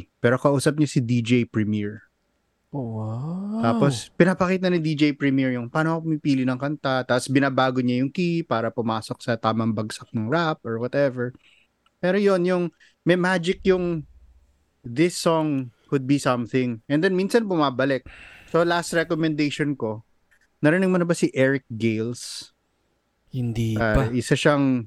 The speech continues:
Speaker 1: so, listeners, isa siyang sobrang mahusay na blues guitarist. Nakaliwete din.
Speaker 2: Mm-mm.
Speaker 1: Pampa-idol dyan, he plays it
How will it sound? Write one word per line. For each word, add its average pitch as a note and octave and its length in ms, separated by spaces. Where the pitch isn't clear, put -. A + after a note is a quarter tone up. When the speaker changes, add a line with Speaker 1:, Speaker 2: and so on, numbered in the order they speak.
Speaker 1:
so, C3 240
listeners, D3+ 480
isa D#3 240
siyang D#3 320
sobrang E3 400
mahusay C#3+ 560
na C3+ 160
blues A#2 320
guitarist. A2 720
Nakaliwete D3 720
din. A#2+ 240
Speaker 2:
Mm-mm. - 800
Speaker 1:
Pampa-idol D#3+ 880
dyan, A#2+ 400
he E3 140
plays E3+ 460
it C#3+ 120